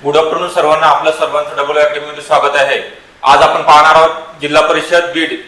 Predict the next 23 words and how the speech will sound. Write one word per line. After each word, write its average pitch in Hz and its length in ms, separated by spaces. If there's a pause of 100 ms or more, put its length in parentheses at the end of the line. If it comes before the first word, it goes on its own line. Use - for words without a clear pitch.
(140)
या 147 140
जिल्ह्याचा 151 500
कंत्राटी 151 440
ग्रामसेवक 147 400
या 151 60
पदाचा 147 360
निकाल 151 360
जाहीर 139 200
झालेला 139 280
आहे. 120 280 (600)
ठीक 156 120
आहे, 165 180
आपण 170 140
पाहणार 160 340
आहोत 170 60
पूर्ण 160 240
गुणवत्ता 170 480
यादी. 160 160
त्या 151 160
अगोदर 156 260
पा-, 175 160
पाहूया 165 540
आपण 170 280